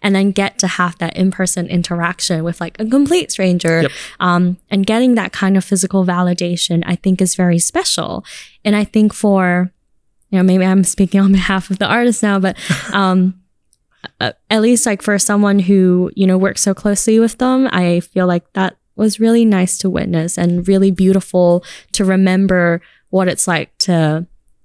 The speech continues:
Speaker 1: to be able to have that connection with someone, like, through your artwork. Just, you're from completely different places, you lead completely
Speaker 2: Yep.
Speaker 1: independent lives,
Speaker 2: Yep.
Speaker 1: and you're connecting because they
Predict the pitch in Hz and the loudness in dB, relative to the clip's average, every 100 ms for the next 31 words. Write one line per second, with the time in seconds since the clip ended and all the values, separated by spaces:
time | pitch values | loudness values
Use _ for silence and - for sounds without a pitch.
0 | - 202 190 190 196 190 - 165 - - | -4 -2 2 2 2 0 0 -2 -4 -8
1 | - 175 156 - 190 202 - 208 214 214 | -2 -2 0 -2 0 0 0 0 2 0
2 | - - 185 175 170 190 185 - 175 170 | -2 -4 -2 0 -2 -4 -6 -2 -2 -4
3 | - - - - - 180 170 - - - | -10 -20 -20 -10 -4 -2 0 -2 -4 -10
4 | - 202 190 196 - 208 226 233 233 208 | -4 -4 0 0 2 4 4 4 2 0
5 | - 190 190 185 175 175 170 170 170 190 | 0 -2 2 0 0 0 0 0 2 2
6 | 190 196 - 190 185 247 233 220 190 185 | 2 0 0 -2 0 2 2 0 -2 -2
7 | - 180 - 175 165 165 165 - 180 165 | -2 -2 -2 -2 0 0 -2 -4 -2 0
8 | 160 165 - - - _ - 196 - 202 | 2 0 -2 -14 -20 _ -2 -2 2 0
9 | 185 - 185 175 175 170 - - 170 165 | 0 -2 0 2 2 0 -4 -2 0 0
10 | 165 - - - 175 165 160 160 165 | 0 -4 -6 -2 0 2 2 2 -2